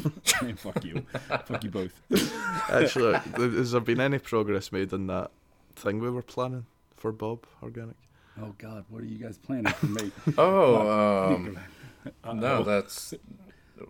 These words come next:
Speaker 3: yeah, we, we need to work on, uh,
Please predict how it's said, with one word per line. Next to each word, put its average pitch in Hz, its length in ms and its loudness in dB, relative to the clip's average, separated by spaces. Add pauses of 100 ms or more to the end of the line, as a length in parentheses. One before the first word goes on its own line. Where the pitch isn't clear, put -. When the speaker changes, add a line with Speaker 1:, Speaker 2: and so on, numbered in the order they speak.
(400)
Speaker 3:
yeah, 90 300 -2
we, 110 240 -4
we 120 180 -2
need 127 220 -2
to 113 160 -8
work 98 320 -4
on, 87 300 -4
uh, 73 300 -10